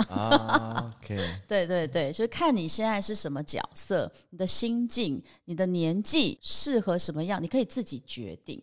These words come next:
Speaker 1: 嗯哼。
Speaker 2: 对，我们的密码主要是透过密码，你让你自己更了解自己。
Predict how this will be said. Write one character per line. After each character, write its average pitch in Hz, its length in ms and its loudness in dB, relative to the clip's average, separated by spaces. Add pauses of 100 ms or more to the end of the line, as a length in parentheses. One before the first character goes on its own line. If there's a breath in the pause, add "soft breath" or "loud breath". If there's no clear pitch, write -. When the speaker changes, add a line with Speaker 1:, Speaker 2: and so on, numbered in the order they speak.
Speaker 1:
嗯 87 260 -6
哼。 120 280 -2
Speaker 2:
对， 156 100 -2
我 185 80 -4
们 208 100 -2
的 214 100 0
密 277 200 4
码 175 180 0
主 156 180 -8
要 202 200 2
是 202 280 -2 (180 soft breath)
透 294 160 2
过 254 180 4
密 254 180 2
码， 156 220 0
你 160 140 -2
让 214 200 2
你 160 80 -2
自 202 200 -6
己 - 160 -10
更 196 200 0
了 147 200 0
解 - 160 -8
自 - 220 -14
己。 - 200 -20